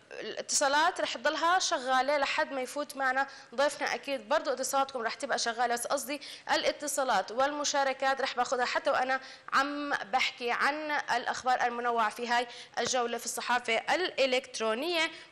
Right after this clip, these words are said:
وسؤالنا هو أو مش سؤال، عنوان الحلقة لليوم: احترام المعلم في الصف. شو هي القواعد والأساسيات اللي لازم نحن نتعامل فيها لحتى الطالب يحترم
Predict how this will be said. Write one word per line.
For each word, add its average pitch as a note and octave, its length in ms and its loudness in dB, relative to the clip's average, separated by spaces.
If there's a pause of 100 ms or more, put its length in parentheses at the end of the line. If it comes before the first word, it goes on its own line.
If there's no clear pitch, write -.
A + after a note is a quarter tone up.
وسؤالنا C#4+ 1040 2 (100)
هو C4 460 2 (480)
أو C4 80 4
مش F4 120 -4
سؤال، G3+ 320 0
عنوان A#3+ 220 2
الحلقة - 360 -2
لليوم: B3+ 460 0 (360)
احترام A3+ 460 -2 (120)
المعلم B3+ 600 0 (120)
في G#3+ 60 -10
الصف. - 360 -2 (220)
شو - 140 -4
هي D4 160 4
القواعد B3 420 2
والأساسيات A3 680 -2
اللي A3 180 -6
لازم B3 300 2
نحن B3+ 200 -4
نتعامل C4+ 520 0
فيها D#4+ 400 0 (260)
لحتى C4+ 320 0
الطالب B3+ 440 -2
يحترم C4 680 -4